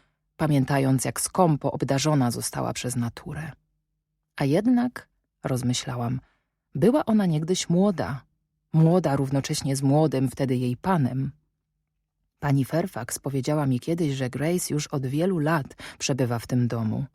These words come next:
Nie sądzę, żeby kiedykolwiek mogła być ładna, ale czy ja wiem? Może w braku powabów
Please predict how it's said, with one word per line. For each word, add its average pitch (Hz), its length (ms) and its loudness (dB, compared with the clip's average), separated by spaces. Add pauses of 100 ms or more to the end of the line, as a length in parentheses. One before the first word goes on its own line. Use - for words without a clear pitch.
(500)
Nie 170 80 0
sądzę, 226 340 0
żeby 127 400 -2
kiedykolwiek 135 720 2
mogła 123 260 0
być 120 220 -4
ładna, 143 420 2 (540)
ale - 260 -4
czy - 180 -8
ja 120 180 -2
wiem? 139 400 -6 (480)
Może 185 200 4
w 151 80 -2
braku 147 380 -2
powabów 143 720 -2